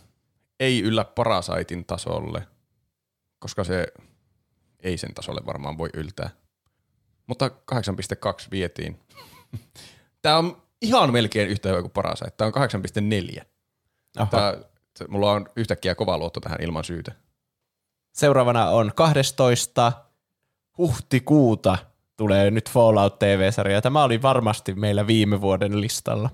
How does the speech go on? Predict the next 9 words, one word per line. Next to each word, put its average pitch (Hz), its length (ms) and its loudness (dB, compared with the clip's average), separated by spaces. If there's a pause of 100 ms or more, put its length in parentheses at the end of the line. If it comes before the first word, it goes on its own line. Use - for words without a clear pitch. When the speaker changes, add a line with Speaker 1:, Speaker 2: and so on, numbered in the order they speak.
(680)
Speaker 2:
koska 110 280 -2
Pene 127 320 2
Speaker 1:
Mm-hmm. 113 160 4
Speaker 2:
sanoi, 101 280 2
että 104 200 -2
minä 107 260 0
simppaan 101 760 0
Nolanin 104 640 2
veljeksiä. 107 720 -2